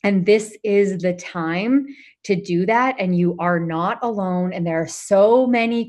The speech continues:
people walking this path too. And you are already connected to those people because you are listening to this podcast. And we're all here and we're all in this together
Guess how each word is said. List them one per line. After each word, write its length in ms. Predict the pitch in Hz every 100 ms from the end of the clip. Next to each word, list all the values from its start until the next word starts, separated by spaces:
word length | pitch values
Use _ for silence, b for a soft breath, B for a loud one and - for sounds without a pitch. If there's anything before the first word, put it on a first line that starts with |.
| -
people 400 | 208 202 196 175
walking 500 | 170 175 - 190 175
this 240 | 175 175 -
path 340 | 175 170 175 -
too. 420 | 175 175 262 311 B B B B 196
And 160 | 185
you 220 | 180 196
are 180 | 180 170 -
already 480 | 190 214 233 240 254
connected 600 | 254 240 240 240 220 185
to 100 | 214
those 240 | 185 180
people 360 | - 185 175 165
because 580 | 170 165 - 202 202 185
you 120 | 202
are 120 | 180
listening 540 | 175 175 - 175 175 175
to 120 | 190
this 200 | 175 170 -
podcast. 680 | 160 170 175 - 139 - - -
And 200 | 170 160 B B B B _
we're 380 | 180 165 196 202
all 260 | 196 185 180 -
here 380 | 180 175 226 240
and 160 | 185 170
we're 220 | 175 180 180
all 280 | 185 175 -
in 340 | 196 220 220
this 320 | 196 190 - -
together 840 | - 156 - 156 160 240 294 330